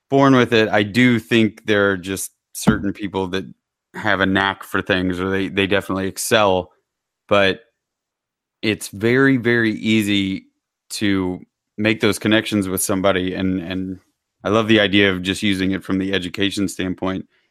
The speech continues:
If you can just find that thing to break it all the way down, and then it just becomes, like Al said, you can't be fearful of it anymore. You look at a hand and somebody says, "Draw it," and you just go,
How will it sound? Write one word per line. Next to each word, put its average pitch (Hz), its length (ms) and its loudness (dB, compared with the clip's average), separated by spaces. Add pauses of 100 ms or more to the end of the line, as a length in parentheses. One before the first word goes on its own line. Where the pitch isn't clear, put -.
(140)
If 101 120 -4
you 113 100 4
can 120 100 2
just 113 200 0
find 113 440 2
that 104 200 2
thing 107 260 2
to 104 100 -14
break 120 400 -4
it 127 80 2
all 117 140 4
the 113 60 2
way 107 120 2
down, 107 300 0
and 101 160 -2
then 104 100 0
it 101 100 -2
just 101 280 -6
becomes, 101 480 -2
like 95 200 -6
Al 123 200 0
said, 98 300 -4 (680)
you 107 180 -6
can't 131 240 2
be 107 80 0
fearful 139 460 2
of 95 80 -4
it 95 180 -4
anymore. 95 500 -2 (280)
You 117 140 4
look 143 140 4
at 139 80 4
a 120 80 4
hand 113 540 2
and 104 160 -2
somebody 110 240 -2
says, 101 240 -4
"Draw 113 280 2
it," 107 40 0
and 104 100 -2
you 107 100 0
just 98 140 -10
go, 98 260 0